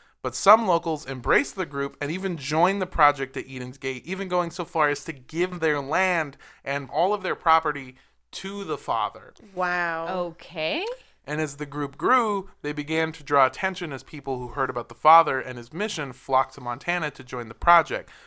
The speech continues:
Speaker 1: But some people claimed that their loved ones had been taken by the cult, drawn in, and then forced to stay.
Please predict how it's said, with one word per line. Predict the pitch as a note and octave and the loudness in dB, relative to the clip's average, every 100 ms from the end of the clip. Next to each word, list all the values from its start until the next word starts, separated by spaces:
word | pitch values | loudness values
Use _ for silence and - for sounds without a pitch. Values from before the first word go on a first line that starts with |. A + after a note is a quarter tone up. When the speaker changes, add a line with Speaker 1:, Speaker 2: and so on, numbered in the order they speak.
| _ | _
Speaker 1:
But | - | -8
some | - D3+ | -4 -4
people | - G3 F#3+ E3 | -4 -6 -4 -6
claimed | - D3 C3+ | -6 -8 -8
that | C3 | -6
their | A#2 | -6
loved | A#2+ G3+ G#3+ | 4 6 6
ones | D#3 C3+ B2+ - - - | 0 -2 -2 -8 -20 -14
had | C3 B2+ | -10 -8
been | A#2+ | -8
taken | A#2 - A3 G#3 D#3 | -10 -8 -8 -6 -6
by | B2+ A2 | -6 -6
the | G#2 | -10
cult, | - G2 G2 - | -10 -10 -10 -14
drawn | - C3 D#3+ D3+ | -4 2 4 2
in, | F3+ E3 A#2 F#2 - _ _ - | 0 -4 -6 -14 -20 _ _ -18
and | C3 | -14
then | A#2+ A#2 | -14 -14
forced | - - D#3+ F3 D#3+ - - - | -18 -8 -2 -2 -4 -12 -16 -16
to | - B2 | -12 -12
stay. | - A#2 A#2+ G#2+ E2+ | -8 -6 -6 -6 -16